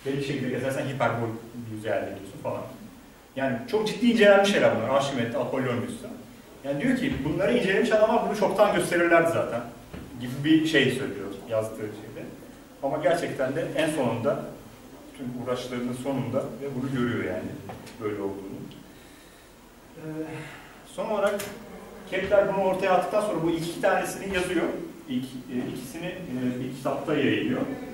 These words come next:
Üçüncüsünü ama bin altı yüz on sekizde son, hayatın son dönemlerine doğru bir kitapta yayınlıyor. Ve bunu da, bunu ortaya çıkartırken de şey, e,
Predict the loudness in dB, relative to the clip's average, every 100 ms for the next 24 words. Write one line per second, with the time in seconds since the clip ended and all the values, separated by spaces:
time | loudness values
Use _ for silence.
0 | -8 -4 -4 -2 -2 2 6 6 6 6
1 | 6 6 4 0 0 0 2 4 6 8
2 | 8 6 0 -2 -2 -6 -12 -10 -2 2
3 | 2 2 0 2 2 2 -2 -6 -8 -6
4 | -6 -4 -4 -2 -2 -4 -6 -8 -10 -6
5 | -4 -2 2 10 10 8 -2 -8 -6 -4
6 | 0 0 0 -2 -4 -2 0 0 -2 -4
7 | -4 -2 0 0 0 -2 -4 -4